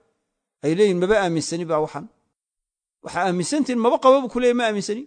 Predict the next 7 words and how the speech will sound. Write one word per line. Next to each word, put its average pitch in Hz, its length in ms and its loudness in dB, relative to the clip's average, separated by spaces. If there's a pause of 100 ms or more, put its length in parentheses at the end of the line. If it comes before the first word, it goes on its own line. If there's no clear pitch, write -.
(760)
Ama 170 120 -2
waxay 190 220 4
leeyihin 226 260 6
qaarkood 208 360 6
marka 233 220 0
waxa, 202 180 4 (220)
yacni, 185 360 0